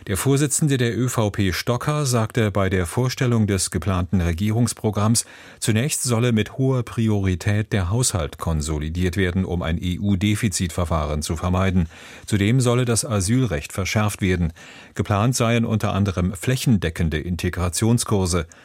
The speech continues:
Ferner seien eine Kindergrundsicherung und Erleichterungen für Mieter vorgesehen. S-P-Ö-Chef Babler erklärte, die Mieten würden für ein Jahr eingefroren. Langfristig solle eine Mietpreisbremse greifen.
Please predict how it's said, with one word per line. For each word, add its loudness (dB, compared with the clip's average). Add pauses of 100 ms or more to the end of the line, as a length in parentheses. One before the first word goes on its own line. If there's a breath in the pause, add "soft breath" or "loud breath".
(240 loud breath)
Ferner 2
seien 2
eine 0
Kindergrundsicherung 0
und 0
Erleichterungen 0
für 0
Mieter 2
vorgesehen. -4 (540 loud breath)
S-P-Ö-Chef -2
Babler 0
erklärte, 0
die 2
Mieten 2
würden 2
für -2
ein 2
Jahr -2
eingefroren. 0 (400 loud breath)
Langfristig -2
solle 0
eine 2
Mietpreisbremse -2
greifen. -2